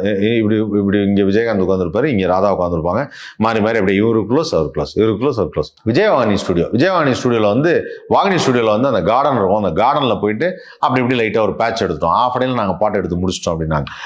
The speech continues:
அப்புறம் சில விஷயம்லாம் மட்டும் நாங்க ஷூட்டிங் போகும்போது அங்கங்க, அஹ், சில மாண்டேஜ் ஷாட்ஸ்லாம் எடுக்கிறதெல்லாம் எடுத்துக்கிட்டோம் அப்படின்னாங்க. So இதெல்லாம் எவ்வளோ பெரிய விஷயம், ஒரு பெரிய மாஸ் சாங், அதை half a day-ல ஷூட் பண்ணி அந்த பாட்டு மிகப்பெரிய ஹிட் ஆகி, இதெல்லாம் வந்து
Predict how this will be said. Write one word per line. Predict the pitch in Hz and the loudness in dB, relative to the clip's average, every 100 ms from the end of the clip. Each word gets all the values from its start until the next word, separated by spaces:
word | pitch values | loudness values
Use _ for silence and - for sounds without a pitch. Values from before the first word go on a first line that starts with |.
| - | -6
அப்புறம் | 120 135 135 | -2 -2 0
சில | 170 | 0
விஷயம்லாம் | 185 - 196 185 156 | 0 0 -2 0 -2
மட்டும் | 139 175 | -2 -2
நாங்க | 160 131 110 | 0 0 -2
ஷூட்டிங் | 160 151 123 | -2 -2 -2
போகும்போது | 117 123 113 143 | -2 0 0 2
அங்கங்க, | 147 117 117 123 113 90 - - - | 0 0 0 0 0 -2 -6 -18 -4
அஹ், | 120 110 | -2 0
சில | 107 113 | 0 0
மாண்டேஜ் | 117 147 143 131 | 2 0 0 0
ஷாட்ஸ்லாம் | 110 95 110 101 | -2 -2 -2 -2
எடுக்கிறதெல்லாம் | 92 90 90 107 | -2 0 0 0
எடுத்துக்கிட்டோம் | 85 87 73 76 65 _ - - 92 | -2 -4 -4 -4 -6 _ -16 -6 -4
அப்படின்னாங்க. | 85 185 82 71 - - - | 0 0 -2 -4 -12 -20 -6
So | 165 | 0
இதெல்லாம் | 170 190 220 | 2 2 2
எவ்வளோ | 123 139 226 | 2 4 2
பெரிய | 190 156 | 2 0
விஷயம், | 131 - 127 | 0 0 0
ஒரு | 117 98 | 0 -2
பெரிய | 117 143 185 | 0 0 2
மாஸ் | 127 127 156 - | 2 2 0 0
சாங், | 113 | 0
அதை | 113 110 | 2 2
half | 117 127 131 | 2 2 0
a | |
day-ல | 139 131 | 0 0
ஷூட் | 135 131 | -2 -2
பண்ணி | 104 95 92 - - | -2 -2 -4 -12 -12
அந்த | - 110 | -4 0
பாட்டு | 101 131 165 123 | 2 2 2 0
மிகப்பெரிய | 110 123 131 123 | 0 0 0 0
ஹிட் | 104 107 113 | -2 0 0
ஆகி, | 92 82 - - - - | 2 0 -6 -18 -12 -2
இதெல்லாம் | 143 190 175 | 2 2 2
வந்து | 151 165 | 2 2